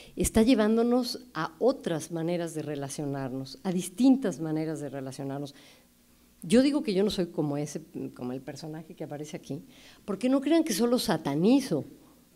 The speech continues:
mi, mi tiempo, ¿no? Pues yo también estoy viva, este también es mi tiempo,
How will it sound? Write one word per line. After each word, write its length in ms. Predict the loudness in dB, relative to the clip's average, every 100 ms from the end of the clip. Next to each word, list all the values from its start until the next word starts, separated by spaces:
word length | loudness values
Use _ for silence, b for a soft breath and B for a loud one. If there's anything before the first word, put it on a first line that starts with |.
| -20 -20 -20 _ _ _ _ -2
mi, 280 | 2 4
mi 220 | 4 2 4
tiempo, 440 | 6 6 6 4
¿no? 140 | 2
Pues 240 | 0 2 4
yo 100 | 4
también 220 | 4 4
estoy 240 | 4 4
viva, 220 | 4 4 2
este 200 | 2 2
también 260 | 4 4
es 80 | 4
mi 100 | 2
tiempo, 440 | 2 2 2 0